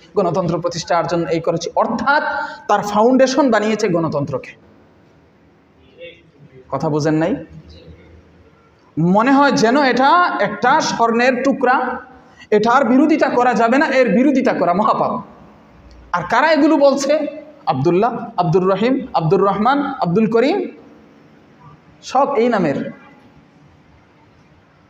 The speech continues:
বলে, "গণতন্ত্র পুনরুদ্ধারের জন্য আমরা লড়াই করছি।" গণতন্ত্র কি রে ভাই? অনেকে তো বুঝে না, তবে যারা মূল জায়গায় বসে আছে এরা সবাই বুঝে।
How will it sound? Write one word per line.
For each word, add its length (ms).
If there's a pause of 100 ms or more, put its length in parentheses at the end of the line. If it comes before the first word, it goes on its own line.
(2500)
বলে, 220
"গণতন্ত্র 500
পুনরুদ্ধারের 640
জন্য 220
আমরা 200
লড়াই 300
করছি।" 360 (1300)
গণতন্ত্র 440
কি 200
রে 100
ভাই? 240 (720)
অনেকে 240
তো 100
বুঝে 300
না, 280 (540)
তবে 180
যারা 260
মূল 320
জায়গায় 220
বসে 220
আছে 160
এরা 120
সবাই 280
বুঝে। 240